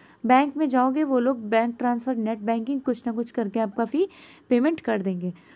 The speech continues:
तो फिर कोई प्रॉब्लम नहीं होने वाली है। इसलिए अगर फ़ीस से भी रिलेटेड कोई इशू है,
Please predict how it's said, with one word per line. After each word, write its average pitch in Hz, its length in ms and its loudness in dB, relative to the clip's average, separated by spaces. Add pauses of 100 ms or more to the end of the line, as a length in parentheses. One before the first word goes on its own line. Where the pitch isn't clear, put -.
(180)
तो 302 240 6
फिर 320 180 2
कोई 294 180 0
प्रॉब्लम 262 400 0
नहीं 220 260 -2
होने 220 200 -4
वाली 226 240 -2
है। 285 120 0
इसलिए 285 260 -2
अगर 294 140 0
फ़ीस 247 240 -6
से 269 120 -2
भी 262 120 2
रिलेटेड 262 320 0
कोई 277 160 0
इशू 262 180 -4
है, 320 140 0